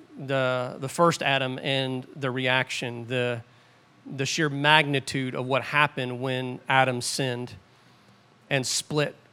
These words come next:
was split and separated from the presence of God, and what that did to our world. It made a large and lasting impact in the world in which we now live.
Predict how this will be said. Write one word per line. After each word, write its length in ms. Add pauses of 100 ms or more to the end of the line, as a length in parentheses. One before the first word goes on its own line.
(120)
was 180
split 480
and 140
separated 580
from 140
the 80
presence 360
of 100
God, 260
and 240
what 240
that 320
did 240
to 160
our 120
world. 400
It 140
made 460 (500)
a 180
large 760
and 120
lasting 760
impact 560
in 80
the 100
world 240
in 80
which 180
we 80
now 220
live. 400